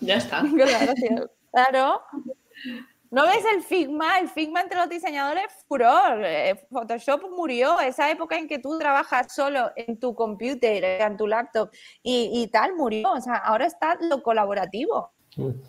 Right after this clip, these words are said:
Speaker 3: Iba a preguntar sobre, sobre el, un tema que me parece interesante, que, que también se ha mencionado al principio, lo has mencionado, Juan, es el tema de, de lo, la falta de referentes. Dices que a lo mejor una persona china no se plantea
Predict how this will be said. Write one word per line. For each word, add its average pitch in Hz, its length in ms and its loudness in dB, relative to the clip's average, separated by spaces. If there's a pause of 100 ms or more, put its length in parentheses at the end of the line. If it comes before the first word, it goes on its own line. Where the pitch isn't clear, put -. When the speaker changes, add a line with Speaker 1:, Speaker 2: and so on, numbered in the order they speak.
(260)
Speaker 3:
Iba 151 120 6
a 139 40 8
preguntar 151 400 8
sobre, 123 840 8
sobre 131 360 6
el, 120 340 2
un 147 280 6
tema 160 240 6
que 165 100 8
me 147 60 8
parece 143 200 8
interesante, 151 920 4
que, 127 220 0
que 131 80 2
también 117 220 6
se 135 60 4
ha - 20 6
mencionado 131 300 6
al 117 40 2
principio, 127 400 2
lo 120 60 6
has 120 100 2
mencionado, 120 360 4
Juan, 123 260 4
es 120 180 2
el 120 140 0
tema 120 280 4
de, 123 460 6 (340)
de 131 300 6
lo, 127 160 8
la 120 120 8
falta 127 280 6
de 143 80 12
referentes. 127 1040 4
Dices 120 260 0
que - 80 0
a 123 40 6
lo 120 100 6
mejor 143 260 8
una 139 220 6
persona 135 400 4
china 156 380 6
no 165 100 6
se 139 120 4
plantea 143 840 6